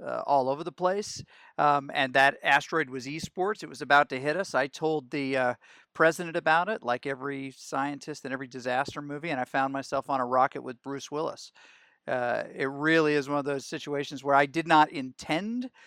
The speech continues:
uh, to direct a program, but I was doing research like we often do for, uh, the next opportunity to contribute, like, uh,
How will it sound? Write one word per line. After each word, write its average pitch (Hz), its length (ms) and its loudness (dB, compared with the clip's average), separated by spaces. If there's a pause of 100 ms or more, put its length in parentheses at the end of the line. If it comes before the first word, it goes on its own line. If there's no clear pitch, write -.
(200)
uh, 220 300 0
to - 140 -6
direct 214 340 2
a 233 60 -8
program, 220 480 -2
but 175 120 6
I 165 200 6
was 151 180 -8
doing 190 240 -6
research 185 480 -8
like 160 240 -2
we 151 200 -4
often 143 300 4
do 143 220 -6
for, 170 500 -2 (320)
uh, - 140 -2
the 254 140 -2
next 240 440 0
opportunity 190 600 0
to 156 80 -10
contribute, 151 720 -6
like, 151 260 -2
uh, - 180 -4